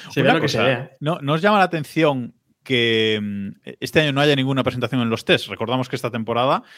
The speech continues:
Speaker 2: solo va a haber unos tests de pretemporada, tres días, del veintitrés al veinticinco de, de febrero, de jueves a sábado, en, en Bahrein, únicos tests de, de pretemporada de este,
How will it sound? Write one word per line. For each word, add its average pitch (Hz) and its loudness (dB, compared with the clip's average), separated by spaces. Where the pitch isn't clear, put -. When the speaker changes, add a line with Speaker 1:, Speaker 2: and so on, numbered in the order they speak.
Speaker 2:
solo 123 4
va 113 6
a 110 6
haber 110 0
unos 101 -4
tests 175 0
de 104 -4
pretemporada, 104 -2
tres 110 -6
días, 170 0
del 101 -2
veintitrés 101 -6
al 110 0
veinticinco 101 -4
de, 95 -2
de 107 -4
febrero, 139 2
de 123 4
jueves 110 -2
a 107 -8
sábado, 165 2
en, 95 -6
en 104 -6
Bahrein, 165 -2
únicos 131 0
tests 98 -4
de, 87 -8
de 95 -10
pretemporada 90 -6
de 87 -6
este, 85 -10